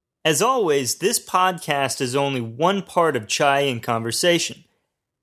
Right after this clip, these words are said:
Go to our website at w w w dot chai and conversation dot com, with chai spelled C H A I,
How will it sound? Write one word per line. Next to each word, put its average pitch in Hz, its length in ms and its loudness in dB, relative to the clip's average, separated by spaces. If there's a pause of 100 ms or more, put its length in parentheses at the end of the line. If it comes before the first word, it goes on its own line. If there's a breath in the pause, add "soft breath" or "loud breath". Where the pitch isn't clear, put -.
(160)
Go 190 120 2
to 302 120 0
our 190 120 4
website 147 720 0
at 117 220 -6
w 196 320 0
w 175 380 0
w 147 400 0
dot 127 480 0
chai 202 580 0
and 127 180 -4
conversation 160 960 -2
dot 135 300 2
com, 107 380 -2 (580)
with 123 180 -4
chai 190 380 2
spelled 123 480 0
C - 560 0
H 170 500 0
A 147 400 2
I, 117 440 0